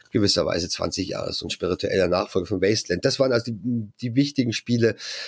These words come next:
die mich so in meiner, ja, Mittelstufenzeit am Gymnasium, so Ultima,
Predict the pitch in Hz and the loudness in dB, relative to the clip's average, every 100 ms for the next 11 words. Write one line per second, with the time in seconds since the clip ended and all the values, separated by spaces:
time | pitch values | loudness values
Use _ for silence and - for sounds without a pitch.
0 | - 120 117 110 113 101 104 98 98 95 | -4 2 4 4 4 4 4 4 4 4
1 | 95 92 - 127 85 101 120 113 - 92 | 4 2 0 0 2 2 0 0 0 0
2 | 95 - 87 90 98 87 78 73 - 87 | 0 0 2 2 2 2 2 0 0 0
3 | 87 85 - 131 135 123 101 | 0 -2 0 0 2 4 4